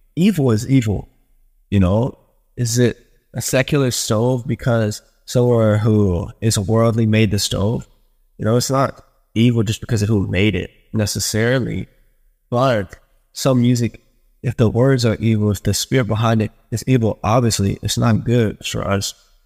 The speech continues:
to be soaking that in. So I'm sure many of you have seen videos of different artists, and particularly there's a Chicago artist who I lis-, used to listen to, and his name was Juice world. Now, Juice world,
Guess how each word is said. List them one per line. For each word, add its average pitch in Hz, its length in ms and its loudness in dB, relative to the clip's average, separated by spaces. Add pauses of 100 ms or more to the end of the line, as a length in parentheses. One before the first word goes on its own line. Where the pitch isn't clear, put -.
(100)
to 117 100 -10
be 113 80 2
soaking 110 380 2
that 101 180 -2
in. 101 320 -2 (420)
So 110 560 2 (240)
I'm 127 80 -4
sure 165 200 0
many 147 160 4
of 131 100 0
you 139 60 0
have 120 100 -2
seen 117 240 -2
videos 110 400 2
of 95 100 -8
different 113 340 -4
artists, 104 720 -4 (840)
and 117 100 -6
particularly 143 500 2
there's 120 220 0
a 107 180 0
Chicago 127 600 -2
artist 110 340 -2
who 117 100 -2
I 110 100 2
lis-, 110 280 -4
used 117 240 -4
to 104 80 -2
listen 113 340 -2
to, 104 140 -2
and - 480 -8
his 113 100 -2
name 113 160 4
was 104 120 0
Juice 113 300 -2
world. 95 240 0 (200)
Now, 113 160 2
Juice 143 500 -2
world, 117 400 -2